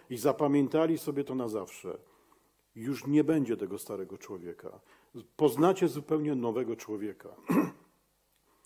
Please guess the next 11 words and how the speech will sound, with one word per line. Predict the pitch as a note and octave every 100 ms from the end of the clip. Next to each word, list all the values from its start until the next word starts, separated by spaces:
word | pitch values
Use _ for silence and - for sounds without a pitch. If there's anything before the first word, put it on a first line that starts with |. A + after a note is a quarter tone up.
| - - - _
Ta | C#3+
zmiana | C#3 C#3 D3 G#3 A3+
oczywiście | F#3 - D#3 F3+ F#3+
nastąpiła | E3+ D3+ D#3+ D3 F#3 D#3
wcześniej, | - - B3+ A#3 - G#2 F2 D#2 - - - - _ -
ale | A#2+ A#2+ A#2 A2+ - _
chrzest | - - - E3+ F3+ -
jest | C#3 C3
symbolem | - D3+ C3+ B2+ E3 F#3 D#3+ B2+
tej | - G#2+
zmiany, | G2+ F#2+ G2+ F2 D#2+